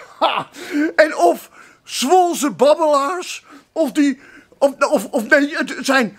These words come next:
Zeeuwse babbelaars, of Zeeuwse babbelaars ook wel echt babbelen. <laughs> Ja, dat was het leven van Teun van de Keuken. Ja, en of er wel echt Arnhemse meisjes in Arnhemse meisjes zitten. <laughs>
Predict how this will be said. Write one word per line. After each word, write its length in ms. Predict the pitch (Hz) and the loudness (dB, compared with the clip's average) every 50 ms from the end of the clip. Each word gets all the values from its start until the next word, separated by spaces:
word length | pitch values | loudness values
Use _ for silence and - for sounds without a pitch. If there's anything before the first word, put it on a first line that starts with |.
| - | -16
Zeeuwse 600 | - - - - 320 349 381 359 359 269 185 285 269 | -12 -6 0 2 4 4 4 4 2 0 0 -2 0
babbelaars, 760 | 196 254 294 285 262 277 262 247 240 240 262 254 - - - - - - _ | 2 2 2 2 0 0 0 0 -2 -2 -4 -8 -12 -16 -20 -20 -20 -6 _
of 200 | - 240 190 - | -2 -2 -2 0
Zeeuwse 480 | - - 320 339 339 330 - - 311 | 0 0 0 2 0 0 0 -2 0
babbelaars 720 | 226 254 370 - - 339 247 240 226 220 214 214 214 - - - - 294 285 277 247 - | 2 2 2 2 4 4 2 2 2 2 0 -2 -6 -10 -16 -20 -18 -16 -14 -14 -8 -2
ook 180 | - 285 311 214 | 0 0 0 0
wel 180 | 269 285 - | -2 -2 0
echt 220 | - 294 285 254 180 | 0 -2 -2 -2 0
babbelen. 500 | 269 330 302 285 294 285 269 233 196 - _ _ | 2 2 2 2 0 -2 -2 -2 -4 -6 _ _
<laughs> 200 | 277 240 - - - - - - - - - 480 453 | -10 -10 -10 -10 -14 -20 -20 -10 -6 -4 -2 0 0
Ja, 300 | 359 330 330 330 320 - _ _ _ _ - 330 330 320 294 - - _ | 2 2 0 -2 -4 -8 _ _ _ _ -14 -12 -10 -8 -10 -10 -10 _
dat 220 | - - 269 262 | 4 4 4 4
was 160 | 262 392 427 254 | 4 0 0 0
het 160 | 320 302 311 | -2 -2 0
leven 400 | 339 330 320 339 330 247 330 277 | 2 2 2 2 0 -2 -6 -2
van 240 | 262 311 302 294 - | -2 -2 -2 -2 -2
Teun 280 | - 330 302 320 311 - | 0 0 2 2 0 -2
van 160 | 311 311 277 | -4 -2 -2
de 120 | 302 330 | -2 0
Keuken. 480 | 330 - 349 320 320 294 - 294 247 - - - 381 370 311 311 | 2 0 0 0 -2 -6 -8 -10 -12 -12 -16 -16 -14 -12 -12 -2
Ja, 420 | - - 494 480 440 381 302 247 _ _ _ - 349 339 339 349 330 | 0 2 2 2 0 -4 -8 -14 _ _ _ -16 -16 -14 -14 -6 -2
en 180 | 330 320 339 311 | 0 0 0 0
of 300 | 349 349 339 285 294 330 | 0 -2 -2 0 0 -2
er 80 | 320 294 | 0 4
wel 320 | 302 302 311 302 269 - - - - _ _ | 4 4 4 2 -4 -12 -18 -20 -20 _ _
echt 420 | 330 466 440 - - - - - _ - - - _ _ _ _ _ | -2 -2 -2 -4 -8 -14 -18 -20 _ -20 -20 -20 _ _ _ _ _
Arnhemse 580 | - 302 311 320 320 320 311 302 240 - 311 | 2 2 2 2 2 0 0 -2 -4 -6 -4
meisjes 800 | 320 320 320 330 330 403 - - - 330 359 359 - - - - - - - - _ _ _ _ | 0 2 4 4 4 2 2 0 0 0 0 0 -2 -6 -12 -14 -18 -20 -20 -20 _ _ _ _
in 240 | - 349 339 311 - | 2 4 4 4 2
Arnhemse 560 | 254 285 302 330 330 339 339 320 285 320 359 | 2 2 2 4 4 2 2 2 0 -2 0
meisjes 480 | 370 392 359 320 254 - 349 349 294 - | 2 2 2 2 0 -4 -6 -6 -4 -2
zitten. 380 | - 370 440 - - 294 247 - | -2 -2 -2 -4 -8 -14 -18 -12
<laughs> 60 | - | -10